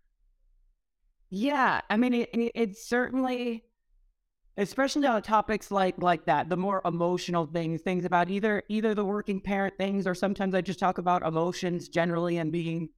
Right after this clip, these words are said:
being willing to, to be open and honest about those, or even to some extent <coughs> on, you know, managing a team, those topics that I feel really passionately about. When I would see that it was connecting with people, either,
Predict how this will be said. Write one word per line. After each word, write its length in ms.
being 300
willing 340
to, 120
to 220
be 220
open 300
and 100
honest 340
about 280
those, 400
or 140
even 220
to 100
some 220
extent 360
<coughs> 460
on, 460
you 100
know, 120
managing 540
a 40
team, 280
those 180
topics 360
that 100
I 60
feel 220
really 280
passionately 640
about. 280
When 180
I 120
would 180
see 380
that 180
it 120
was 340
connecting 460
with 180
people, 320
either, 460